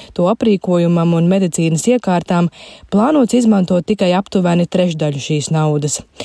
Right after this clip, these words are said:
Otra trešdaļa – novērošanas un intensīvās terapijas gultu uzturēšanai un tarifu apmaksai, trešā – gan universitāšu, gan reģionālo slimnīcu ēku pielāgošanai. Piemēram, Austrumu slimnīcas uzņemšanas klīnikas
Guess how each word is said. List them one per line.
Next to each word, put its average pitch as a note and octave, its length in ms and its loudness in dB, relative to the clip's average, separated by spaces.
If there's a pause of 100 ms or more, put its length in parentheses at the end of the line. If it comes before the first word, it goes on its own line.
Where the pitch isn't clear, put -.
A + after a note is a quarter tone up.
(320)
Otra E3 340 0
trešdaļa – A3+ 520 2 (180)
novērošanas D#3+ 880 0
un E3 140 0
intensīvās D#3+ 680 0
terapijas D#3 560 -2
gultu E3 380 -2
uzturēšanai D#3+ 720 -2 (400)
un E3 80 -2
tarifu E3+ 400 -2
apmaksai, F#3+ 560 0 (420)
trešā – A#3+ 460 2 (400)
gan A3+ 320 2
universitāšu, G#3 880 0
gan G3 240 2
reģionālo D#3+ 640 0
slimnīcu F#3 640 0
ēku F3+ 260 -2
pielāgošanai. D#3 960 -2 (720)
Piemēram, E3+ 640 0
Austrumu E3 480 -2
slimnīcas E3+ 640 -2
uzņemšanas E3 560 0
klīnikas E3+ 560 -2